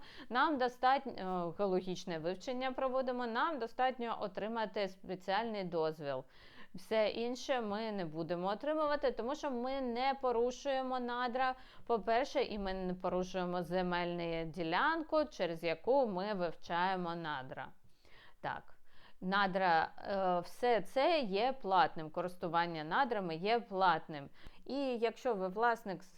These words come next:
земельної ділянки, і на вашій земельній ділянці є якісь, е, корисні копалини місцевого значення, тобто будівельні, там, пісок чи ще щось, е,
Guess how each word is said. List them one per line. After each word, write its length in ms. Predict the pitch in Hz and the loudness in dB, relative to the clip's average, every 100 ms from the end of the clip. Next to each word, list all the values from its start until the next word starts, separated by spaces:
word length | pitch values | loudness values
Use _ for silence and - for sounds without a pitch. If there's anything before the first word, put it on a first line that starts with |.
| - - - | -14 -14 -14
земельної 600 | - 247 262 302 247 202 | 0 4 6 4 4 0
ділянки, 760 | 185 175 175 165 160 180 185 208 | 0 -2 0 0 0 -2 -2 -2
і 460 | - - 320 330 311 | -4 -2 0 0 0
на 400 | 269 262 254 247 | 0 2 2 4
вашій 440 | 220 214 214 208 | 2 2 0 -4
земельній 560 | 190 214 285 359 233 208 | -4 -2 0 0 -2 -4
ділянці 680 | 185 185 180 180 180 - 180 170 180 | -2 0 2 2 0 -2 -2 0 -2
є 280 | 220 269 247 | 0 2 2
якісь, 640 | 208 190 185 262 262 - - - - - - | 0 -4 -4 -4 -4 -10 -20 -20 -18 -10 0
е, 180 | 190 | 0
корисні 500 | 190 254 262 262 240 | 2 4 4 2 -2
копалини 640 | 220 220 190 233 262 240 220 | 0 -2 4 4 4 2 -2
місцевого 640 | 202 196 233 214 202 196 190 | -4 -2 -2 2 2 2 0
значення, 640 | 180 202 202 190 180 180 170 | 0 0 -2 -2 -2 -2 -2
тобто 280 | 190 - | -2 0
будівельні, 760 | 190 196 185 196 214 214 190 180 | 0 0 2 2 2 2 2 -2
там, 240 | 180 185 | 0 -2
пісок 520 | 185 233 233 226 226 208 | 0 -4 -2 0 2 0
чи 440 | - 190 190 190 | -4 0 2 2
ще 420 | 185 190 226 214 190 | 0 0 2 2 0
щось, 580 | - 190 185 185 - | 0 2 2 0 -4
е, 300 | 185 175 180 | 0 2 2